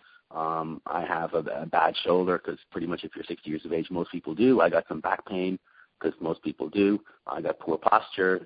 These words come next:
uh, et cetera, et cetera. Um, we're basically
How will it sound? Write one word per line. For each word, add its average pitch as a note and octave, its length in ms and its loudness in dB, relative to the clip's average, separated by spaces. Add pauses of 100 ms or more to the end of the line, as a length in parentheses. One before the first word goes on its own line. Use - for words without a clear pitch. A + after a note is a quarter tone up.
uh, D#2 380 -10
et D#2 140 -14
cetera, D#2 300 -4
et - 100 -14
cetera. F#2 360 -2 (460)
Um, E2+ 480 -2 (420)
we're A#2 360 4
basically G#2+ 580 2